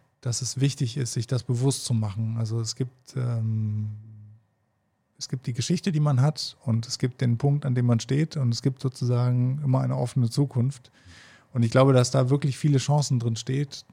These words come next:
drin stecken in der Entwicklung. Du hast eine gerade genannt und ich denke, ähm, es wäre gut, diesen Fortschritt auf jeden Fall in Deutschland und in Europa, der, also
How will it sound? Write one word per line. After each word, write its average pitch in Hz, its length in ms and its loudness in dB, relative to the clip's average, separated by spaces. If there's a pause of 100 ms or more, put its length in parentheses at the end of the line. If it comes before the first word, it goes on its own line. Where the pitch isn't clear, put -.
(340)
drin 127 220 0
stecken 143 360 -4
in 131 140 -2
der 120 120 -2
Entwicklung. 123 440 -4
Du 117 100 -4
hast 120 200 -6
eine 123 240 -2
gerade 113 240 -2
genannt 113 380 0
und 120 200 -6
ich - 280 -6
denke, 117 600 -2 (960)
ähm, 110 720 2
es - 140 -16
wäre 117 180 0
gut, 131 300 0
diesen 127 200 0
Fortschritt - 720 -4 (180)
auf 107 180 -6
jeden 143 200 2
Fall 123 260 0
in 127 140 2
Deutschland 131 400 4
und 127 60 2
in 120 100 4
Europa, 117 460 2
der, 113 440 0
also 113 360 2